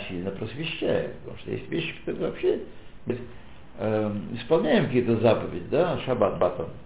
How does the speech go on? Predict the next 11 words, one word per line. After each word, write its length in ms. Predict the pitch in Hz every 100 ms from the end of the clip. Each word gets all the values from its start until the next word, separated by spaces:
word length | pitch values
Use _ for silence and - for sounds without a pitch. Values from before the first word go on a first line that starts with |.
| - - -
Да, 180 | 370 359 -
каждый 400 | 240 190 160 160 170 165 - 127 123 131 - - 202 - 123
день 200 | 190 165
одно 300 | 131 175 165
и 80 | 117
то, 200 | 190 226
делать, 240 | 165 104
не 100 | 107
делать, 360 | 165 185 - 101
нарушение, 560 | 104 104 - - 123 -
всё. 120 | -